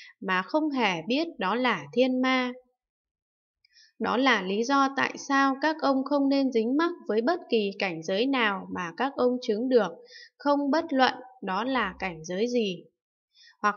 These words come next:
hiện thân phát ra ánh sáng khi đang nằm trong phòng tối, khi người không hiểu Phật Pháp nhìn thấy vậy, liền thán phục, "Ồ, thân thể ông ta phát ra ánh sáng, nếu ông ta không là Phật thì ít nhất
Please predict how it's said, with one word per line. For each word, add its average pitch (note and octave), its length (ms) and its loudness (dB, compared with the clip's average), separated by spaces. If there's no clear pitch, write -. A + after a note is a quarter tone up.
hiện A3+ 280 4
thân D4 240 2
phát F4 220 0
ra D4 140 4
ánh B3+ 280 -2
sáng A3 340 0
khi C#4+ 140 0
đang C#4 280 2
nằm G#3+ 160 0
trong C4 280 -2
phòng G#3 160 0
tối, G3+ 320 -2
khi C#4+ 160 2
người A3 440 4
không D4 180 2
hiểu G#3 340 2
Phật G3 120 -2
Pháp D#4+ 160 2
nhìn F#3+ 280 -2
thấy A3+ 240 0
vậy, C4 160 4
liền E3+ 280 -6
thán G#3 300 -2
phục, A3+ 160 4
"Ồ, F#3 380 2
thân C4+ 260 0
thể G#3+ 200 2
ông C4 260 2
ta C#4 340 2
phát D#4+ 220 0
ra C4+ 160 2
ánh A#3 260 -2
sáng, A3+ 420 0
nếu G#3 240 2
ông C#4+ 180 2
ta C#4+ 320 2
không D4+ 180 0
là G#3+ 220 0
Phật F#3 160 -2
thì F#3+ 60 -4
ít D#4+ 340 -2
nhất E4+ 200 2